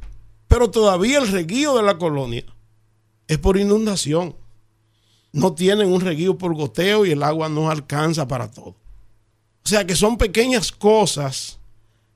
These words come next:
que se pueden hacer para que esas comunidades, en función de sus fortalezas y sus debilidades, salgan a camino, sea en el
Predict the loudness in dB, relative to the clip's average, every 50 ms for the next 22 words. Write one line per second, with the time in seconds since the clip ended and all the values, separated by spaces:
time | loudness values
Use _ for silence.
0 | _ _ -4 -2 -2 -2 -2 -4 -4 0 2 4 4 4 4 2 2 0 0 0
1 | 0 0 0 -2 -4 -8 _ _ _ _ _ _ _ 0 0 0 0 0 0 0
2 | 0 2 0 0 0 -2 -4 -2 -2 -2 0 2 4 4 4 4 4 2 0 -2
3 | -2 -4 -6 -6 -6 -6 -6 -4 -2 0 0 0 -2 -2 -2 -4 -4 -4 -4 -6
4 | -6 -6 -6 -4 -2 0 2 4 4 4 4 2 0 -4 -4 -6 -8 _ -2 -2
5 | 0 0 0 0 2 0 0 0 -2 -4 -6 -4 -2 0 0 0 0 -2 -6 -10
6 | -14 -20 -20 _ _ -20 -20 -20 -14 _ -6 -2 0 2 4 6 6 4 4 2
7 | 0 0 0 -2 -2 -4 -4 -4 -4 0 2 2 4 4 4 4 2 -2 -8 -14
8 | _ _ -20 -20 -14 -10 -6 -4 -2 0 2 2 2 2 2 0 -2 -2 -4 -8